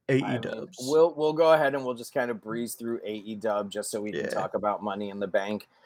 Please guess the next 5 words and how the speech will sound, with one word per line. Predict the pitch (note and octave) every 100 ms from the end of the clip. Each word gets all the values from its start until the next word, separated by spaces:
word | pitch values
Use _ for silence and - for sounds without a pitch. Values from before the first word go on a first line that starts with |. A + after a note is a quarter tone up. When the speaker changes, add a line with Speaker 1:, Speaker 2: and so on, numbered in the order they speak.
| - -
Speaker 1:
Uh, | C3+ C3 C3+ C3+ B2+
mm, | C3+ C3+ C3 C3
Wednesday | C#3 D#3 E3 G3 F#3
Night | F3+ D#3+ -
Dynamite. | C#3 D3 F#3 G3 A3 A#3